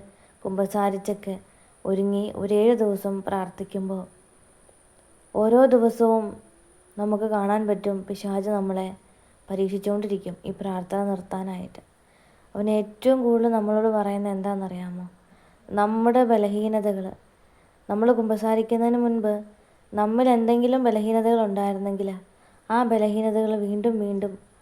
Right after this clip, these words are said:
അവൻ ചിലപ്പോൾ, ഒരു എക്സാമ്പിൾ പറയുകയാണെങ്കിൽ, ഇപ്പം നമ്മൾ ഫുൾ ടൈം സീരിയൽ കാണുന്ന ഒരാൾ തീരുമാനിക്കുക, "ഞാൻ ഇനി സീരിയലേ കാണത്തില്ല, ഏ,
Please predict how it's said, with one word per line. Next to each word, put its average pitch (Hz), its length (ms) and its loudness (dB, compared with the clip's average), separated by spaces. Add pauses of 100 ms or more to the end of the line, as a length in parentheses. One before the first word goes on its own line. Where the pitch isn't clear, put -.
(220)
അവൻ 196 260 -2
ചിലപ്പോൾ, 226 400 0 (500)
ഒരു 220 60 -4
എക്സാമ്പിൾ 226 500 0
പറയുകയാണെങ്കിൽ, 208 640 0 (600)
ഇപ്പം 226 240 0
നമ്മൾ 220 240 0 (1500)
ഫുൾ 226 200 2
ടൈം 220 240 4
സീരിയൽ 214 420 2
കാണുന്ന 196 300 0
ഒരാൾ 190 240 0
തീരുമാനിക്കുക, 180 720 -6 (520)
"ഞാൻ 233 140 4
ഇനി 220 180 0
സീരിയലേ 214 560 0
കാണത്തില്ല, 185 560 -2 (1500)
ഏ, - 40 -8